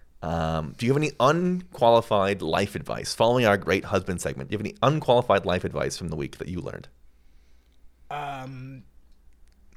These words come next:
Speaker 2: actually, yes.
Speaker 1: There we
Speaker 2: And
Speaker 1: go.
Speaker 2: this does tie into, uh, the sort of advice for, from wife guys.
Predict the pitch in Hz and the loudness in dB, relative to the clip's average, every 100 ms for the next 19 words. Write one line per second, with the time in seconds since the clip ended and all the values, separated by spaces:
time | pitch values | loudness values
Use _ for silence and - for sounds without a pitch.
0 | - - - 254 - - 143 101 69 - | -20 -14 0 2 2 -2 -6 -8 -16 -20
1 | - - - 170 196 - - - - - | -20 -20 -12 -8 -8 -8 -10 -12 -20 -20
2 | - - 131 151 156 180 165 190 220 240 | -16 -8 -4 -4 -4 -6 -4 0 0 0
3 | - 160 117 120 120 123 - 147 127 117 | -2 -4 -6 -10 -12 -12 -12 -12 -14 -14
4 | 113 110 - - - 120 104 92 67 - | -14 -16 -20 -18 -12 -10 -10 -12 -14 -18
5 | - - - - - - - - - 127 | -20 -20 -20 -20 -20 -20 -20 -20 -4 -2
6 | 147 127 117 123 120 113 - - - 107 | -2 -4 -12 -12 -12 -12 -12 -12 -14 -14
7 | 101 90 - 127 107 104 - 87 76 78 | -16 -16 -16 -14 -14 -14 -14 -16 -14 -14
8 | - | -14